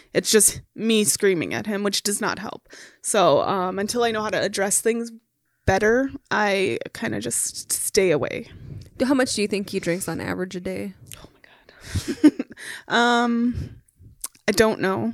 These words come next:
Speaker 1: I honestly don't know, 'cause he'll go from bar to bar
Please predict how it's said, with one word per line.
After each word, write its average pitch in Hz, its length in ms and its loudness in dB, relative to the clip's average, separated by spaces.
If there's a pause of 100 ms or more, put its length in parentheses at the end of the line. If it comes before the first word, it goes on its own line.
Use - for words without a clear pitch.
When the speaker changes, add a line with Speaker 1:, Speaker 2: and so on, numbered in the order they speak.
(140)
Speaker 1:
I - 220 -4
honestly - 420 -6
don't - 180 -2
know, 202 140 -2
'cause 220 180 2
he'll 226 200 8
go 208 240 6
from 208 180 -2
bar 196 220 6
to 190 60 4
bar 202 480 0